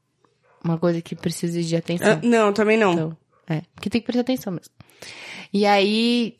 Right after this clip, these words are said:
Speaker 1: tava lá o juiz falando, ó, mas aqui nessa folha que tá, ó, você falou isso, foi falado isso, isso e aquilo.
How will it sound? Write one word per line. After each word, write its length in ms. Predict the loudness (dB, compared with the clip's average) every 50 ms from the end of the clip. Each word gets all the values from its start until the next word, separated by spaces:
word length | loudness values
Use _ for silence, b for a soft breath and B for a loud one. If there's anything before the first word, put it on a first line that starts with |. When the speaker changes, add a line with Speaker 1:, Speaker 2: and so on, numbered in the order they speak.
| -20 _ _
Speaker 1:
tava 260 | 2 2 4 4 6
lá 220 | 6 6 6 6
o 140 | 6 4 4
juiz 260 | 4 2 2 2 0
falando, 360 | 0 -2 0 2 2 2 4 4
ó, 180 | 4 4 4
mas 300 | 4 2 2 2 2 2
aqui 260 | 2 0 0 -2 -2 0
nessa 300 | 2 2 2 0 -2 -4
folha 320 | -2 0 0 2 2 0 -2
que 140 | -4 -10 -12
tá, 320 | -6 _ 2 2 4 4
ó, 240 | 4 4 4 2 0
você 300 | 0 -4 -6 -4 -4 -6
falou 380 | 0 0 0 2 4 4 4 4
isso, 440 | 2 2 -2 -4 -6 -6 -4 -4 -4
foi 180 | 0 2 0 2
falado 420 | 2 2 4 4 4 4 2 0
isso, 320 | -2 -4 -4 -6 -4 -2 -2
isso 240 | -2 -2 0 0 -2
e 40 |
aquilo. 500 | -2 -2 -4 -4 -2 -2 0 0 -2 -4